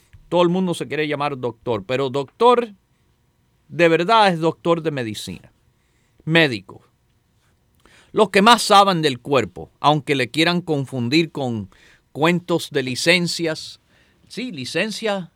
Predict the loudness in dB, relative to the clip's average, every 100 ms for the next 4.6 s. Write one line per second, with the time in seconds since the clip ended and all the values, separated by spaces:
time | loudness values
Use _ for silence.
0 | _ -8 -6 -4 0 2 0 -2 -4 -4
1 | -8 _ _ _ _ _ -20 -2 0 2
2 | -2 -2 -6 -6 -8 -8 -8 -4 -2 -2
3 | -6 -8 -2 0 0 -4 -8 -6 -6 -6
4 | -10 -2 0 0 -2 -4